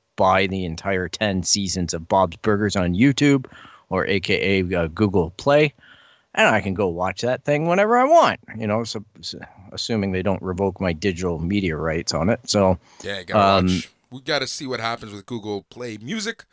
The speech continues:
Speaker 2: We'll talk about that in a little bit. But sticking with Disney and Disney streaming services on the flip side,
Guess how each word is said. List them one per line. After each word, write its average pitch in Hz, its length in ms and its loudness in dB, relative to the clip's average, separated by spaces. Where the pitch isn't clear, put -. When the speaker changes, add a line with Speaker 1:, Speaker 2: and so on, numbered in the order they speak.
Speaker 2:
We'll 113 120 -12
talk 104 260 -10
about 101 220 -12
that 90 220 -8
in 87 240 -18
a 87 80 -16
little 113 280 -10
bit. 104 260 -10
But 185 140 0
sticking 196 380 -2
with 165 180 -4
Disney 180 600 -2
and 139 220 -8
Disney 139 300 -4
streaming 131 440 -8
services 123 560 -8
on 117 120 -10
the 101 60 -14
flip - 300 -12
side, 104 540 -6